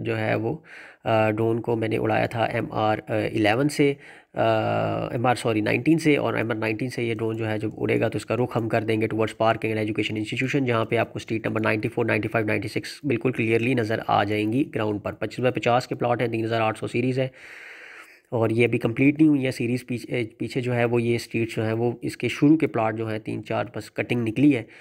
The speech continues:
अ, लेकिन आगे जो है वो एक डिप्रेशन है और डिप्रेशन की वजह से जो है वो आगे अभी काम नहीं हुआ हुआ और आगे काम अभी चल रहा है। तो नाइंटी फ़ोर, नाइंटी फ़ाइव, नाइंटी सिक्स हमने मार्क कर दिए, नाइंटी थ्री and स्ट्रीट नंबर नाइंटी टू, नाइंटी टू नंबर स्ट्रीट जो है वो सीधा एम आर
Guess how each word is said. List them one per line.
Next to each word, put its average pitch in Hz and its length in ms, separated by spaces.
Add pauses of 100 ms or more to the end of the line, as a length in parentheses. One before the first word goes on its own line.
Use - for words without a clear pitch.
(220)
अ, 113 260
लेकिन 107 260
आगे 117 280
जो 120 120
है 113 120
वो 113 200 (160)
एक 113 160
डिप्रेशन 117 440
है 135 80
और 117 80
डिप्रेशन 117 400
की 120 100
वजह 113 160
से 120 140
जो 110 100
है 110 100
वो 107 120
आगे 107 200
अभी 110 160
काम 117 340 (240)
नहीं 113 300
हुआ 113 200
हुआ 120 200
और 110 140
आगे 107 200
काम 107 220
अभी 113 160
चल 107 200
रहा 104 160
है। 98 80
तो 117 140
नाइंटी 110 360
फ़ोर, 113 160
नाइंटी 107 200
फ़ाइव, 110 160
नाइंटी 110 200
सिक्स 120 200
हमने 110 160
मार्क 110 300
कर 120 160
दिए, 120 200
नाइंटी 107 280
थ्री 123 260
and 131 160
स्ट्रीट 107 220
नंबर 110 180
नाइंटी 104 360
टू, 165 260 (440)
नाइंटी 110 240
टू 131 120
नंबर 123 200
स्ट्रीट 135 220
जो 123 80
है 120 60
वो 120 120
सीधा 131 360
एम 123 240
आर 113 260